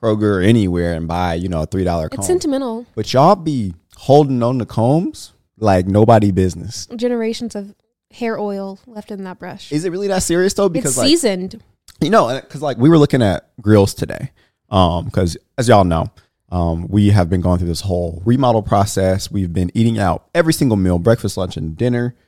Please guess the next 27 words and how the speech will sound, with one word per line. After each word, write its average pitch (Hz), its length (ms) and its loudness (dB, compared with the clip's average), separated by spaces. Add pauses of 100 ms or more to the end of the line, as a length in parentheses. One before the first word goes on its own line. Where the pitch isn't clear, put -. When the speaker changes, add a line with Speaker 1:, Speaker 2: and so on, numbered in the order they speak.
(380)
Speaker 1:
And 98 120 0
then 95 100 2
sometimes 101 340 2
we 90 60 -10
think 87 160 -2
we're 85 100 2
healthy 95 280 4
and 87 80 0
we 85 80 -2
skip - 320 0
a 127 40 4
meal. 147 280 2 (840)
You 101 60 -10
know, 113 220 -4
sometimes 98 340 0
we 90 80 -2
wanna 90 260 -6
add 90 220 -2
the 87 100 -6
extra - 240 -8
two - 120 -12
thousand 101 340 -2
calories, 101 300 -2
so 107 80 -4
we - 40 -2
just - 160 -6
skip. - 320 -2